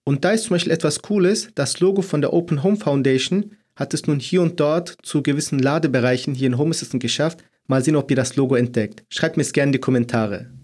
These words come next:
Darüber hinaus könnt ihr den Assist nach der derzeitigen Zeit und dem derzeitigen Datum ausfragen. Was ich persönlich sehr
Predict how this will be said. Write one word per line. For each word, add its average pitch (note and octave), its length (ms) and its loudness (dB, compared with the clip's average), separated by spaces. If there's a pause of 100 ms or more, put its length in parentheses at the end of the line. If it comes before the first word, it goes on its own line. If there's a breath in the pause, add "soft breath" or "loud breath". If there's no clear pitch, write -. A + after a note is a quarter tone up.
(380)
Darüber D#3+ 240 2
hinaus D3 460 0
könnt D#3 260 0
ihr D3+ 60 2
den C#3 180 2
Assist F#3+ 640 0
nach C#3 160 0
der C3+ 160 0
derzeitigen C3+ 720 0
Zeit F3+ 400 0
und C3 140 -2
dem A#2+ 120 2
derzeitigen B2+ 540 0
Datum C3 360 0
ausfragen. A#2 680 -4 (500)
Was - 180 0
ich F#3+ 140 -6
persönlich F3 400 2
sehr D3+ 160 0